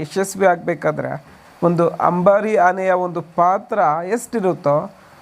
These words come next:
ಅಷ್ಟೇ ಮಹತ್ವ. So, ಅಂಬಾರಿ ಆನೆಯ ಪಕ್ಕದಲ್ಲಿ ನಡೀತಕ್ಕಂಥ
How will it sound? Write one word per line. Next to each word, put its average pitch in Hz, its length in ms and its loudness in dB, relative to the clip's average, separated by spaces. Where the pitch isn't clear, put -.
ಅಷ್ಟೇ - 340 0
ಮಹತ್ವ. 180 540 0
So, 180 100 -2
ಅಂಬಾರಿ 185 480 2
ಆನೆಯ 180 300 -2
ಪಕ್ಕದಲ್ಲಿ 220 600 0
ನಡೀತಕ್ಕಂಥ 175 600 0